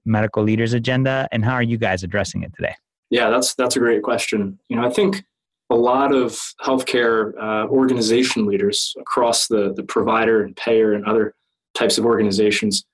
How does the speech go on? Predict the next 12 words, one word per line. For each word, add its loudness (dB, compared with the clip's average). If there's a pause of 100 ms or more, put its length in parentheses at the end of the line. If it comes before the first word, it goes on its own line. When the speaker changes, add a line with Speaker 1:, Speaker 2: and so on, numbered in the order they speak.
(260)
Speaker 2:
are 2
really 4
thinking 2
about 0
how 0
they 4
extend -2
care -2 (400)
and 2
care 2
coordination 0
beyond 2